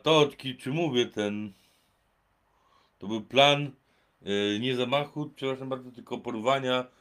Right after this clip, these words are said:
a, e, Government Whitmore, żeby c-, coś jakieś spełniła żądania.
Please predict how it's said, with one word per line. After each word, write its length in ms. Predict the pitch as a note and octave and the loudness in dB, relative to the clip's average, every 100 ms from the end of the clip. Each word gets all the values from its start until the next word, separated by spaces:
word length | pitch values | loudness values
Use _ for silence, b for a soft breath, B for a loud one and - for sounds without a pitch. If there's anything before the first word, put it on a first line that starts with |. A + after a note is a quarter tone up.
| b b - | b b -2
a, 100 | A#2+ | -2
e, 680 | A#2 G2 A#2 A#2 A2+ A2+ | -2 -2 2 2 4 2
Government 500 | G#2+ A#2 B2+ B2+ A2+ | 0 -2 0 -2 -4
Whitmore, 480 | B2+ C3 - C3+ C#3+ C#3 b b b b - | -8 -8 -2 -2 -2 -10 b b b b -16
żeby 1000 | F#2+ A2 B2+ B2+ B2+ B2+ B2+ B2+ B2+ A#2+ G#2+ | -4 0 0 2 4 4 4 2 0 -2 -12
c-, 240 | G#2 - | -20 -6
coś 120 | B2+ | -2
jakieś 320 | B2 A#2+ G#2+ | -2 -4 -12
spełniła 420 | - - B2 A#2+ A2 | -14 -8 -4 -2 -2
żądania. 440 | A2+ A2+ F#2+ | 0 0 0